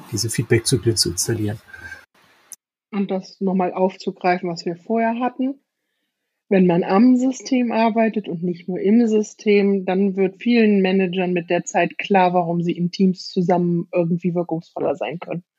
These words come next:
Speaker 2: Weil sie gemeinsam tatsächlich die Organisationen dann, äh,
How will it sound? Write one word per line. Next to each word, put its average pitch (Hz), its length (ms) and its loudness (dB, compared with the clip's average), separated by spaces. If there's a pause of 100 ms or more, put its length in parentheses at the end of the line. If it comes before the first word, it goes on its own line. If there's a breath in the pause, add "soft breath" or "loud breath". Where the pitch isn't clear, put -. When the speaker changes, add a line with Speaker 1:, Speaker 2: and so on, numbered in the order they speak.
(320)
Speaker 2:
Weil 180 100 4
sie 175 80 4
gemeinsam 190 580 6
tatsächlich 185 520 0
die 175 100 2
Organisationen 170 800 0
dann, 165 240 -2 (560 soft breath)
äh, 175 220 2